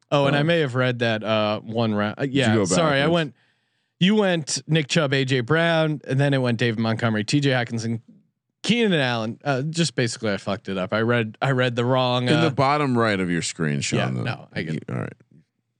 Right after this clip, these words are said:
Speaker 2: Just trying to help you out, buddy.
Speaker 1: First, uh,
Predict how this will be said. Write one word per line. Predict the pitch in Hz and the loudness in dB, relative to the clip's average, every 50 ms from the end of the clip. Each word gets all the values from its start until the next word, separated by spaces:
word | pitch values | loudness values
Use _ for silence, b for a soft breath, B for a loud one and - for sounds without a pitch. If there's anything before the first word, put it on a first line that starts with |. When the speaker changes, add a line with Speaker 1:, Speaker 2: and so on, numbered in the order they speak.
| _ _ _ _ _ - | _ _ _ _ _ -12
Speaker 2:
Just | - - | -4 -2
trying | - 117 104 | 0 0 0
to | 95 | 2
help | 101 98 87 - | 0 0 0 0
you | 85 80 | -2 -2
out, | 76 76 69 | -2 -2 -4
buddy. | - 76 69 67 76 - _ _ | -4 -4 -4 -4 -6 -10 _ _
Speaker 1:
First, | - 160 190 220 214 - - | 0 0 2 2 0 0 0
uh, | 220 202 190 185 180 175 170 165 170 165 165 165 165 160 156 135 | 2 2 4 4 4 4 2 2 2 2 2 2 2 0 -2 -4